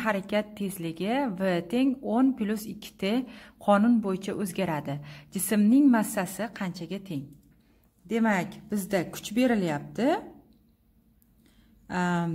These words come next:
demak, F teng ekan olti nyutonga. A,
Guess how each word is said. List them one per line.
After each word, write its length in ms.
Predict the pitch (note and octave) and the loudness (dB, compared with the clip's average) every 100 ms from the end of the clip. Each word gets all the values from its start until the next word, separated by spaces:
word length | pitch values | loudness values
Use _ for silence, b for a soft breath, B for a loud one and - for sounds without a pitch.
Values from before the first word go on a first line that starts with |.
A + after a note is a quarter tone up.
| D#3+ | 0
demak, 300 | F#3+ F3+ F#3 D#3 A#3+ | 0 0 -2 0 2
F 40 | A#3+ - - - | 0 -10 -16 -6
teng 200 | A3+ A3 G3+ | 0 2 2
ekan 340 | G#3 F3 D#3+ - F#3+ | 0 -2 -2 -2 0
olti 240 | G3+ G3+ F3 | 0 -2 -2
nyutonga. 640 | F#3+ F#3+ E3 D3+ D3 F#3+ C4+ - - - _ _ _ _ _ _ _ _ _ _ _ _ _ _ _ _ _ _ _ B B B B B B | -2 -4 -6 -8 -4 -2 -2 -4 -12 -20 _ _ _ _ _ _ _ _ _ _ _ _ _ _ _ _ _ _ _ B B B B B B
A, 100 | - | 0